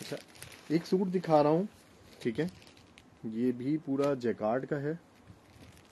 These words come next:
ये check करें जी, इसकी designing check करें, जैकार्ड है।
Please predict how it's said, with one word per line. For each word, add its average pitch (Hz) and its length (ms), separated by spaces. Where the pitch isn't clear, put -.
ये 107 100
check 107 220
करें 113 220
जी, - 180
इसकी - 220
designing 110 420
check 120 180
करें, 127 220
जैकार्ड 117 580
है। 156 120